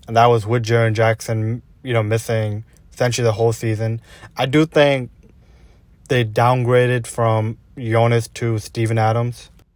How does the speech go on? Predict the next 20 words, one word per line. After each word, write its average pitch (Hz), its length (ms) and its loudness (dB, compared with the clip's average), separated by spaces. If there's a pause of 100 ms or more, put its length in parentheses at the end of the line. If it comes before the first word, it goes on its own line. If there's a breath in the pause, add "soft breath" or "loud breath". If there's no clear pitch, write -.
(280)
You 127 80 -10
know, 120 100 -4
Jonas 147 360 0
was 127 120 -4
a 117 120 2
bucket. 104 680 -4 (220)
Like, 110 160 -6 (240)
in 139 100 -4
the 139 80 0
post, 135 440 2
he's 123 180 -4
a 113 40 2
bucket. 117 440 -2
He's 117 160 0
a 113 80 -2
force 120 400 0
down 120 320 0
low. 120 240 2 (720 loud breath)
And, 110 500 0
uh, 110 300 0